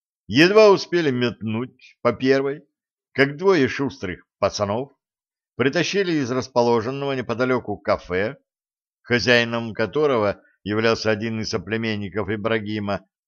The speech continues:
здоровенный поднос с шашлыками,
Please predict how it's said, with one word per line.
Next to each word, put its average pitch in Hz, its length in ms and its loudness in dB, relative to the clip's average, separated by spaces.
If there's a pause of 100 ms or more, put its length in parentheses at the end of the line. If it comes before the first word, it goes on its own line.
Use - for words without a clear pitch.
(140)
здоровенный 156 920 0
поднос 110 1080 -2 (320)
с - 60 -20
шашлыками, 127 1120 -2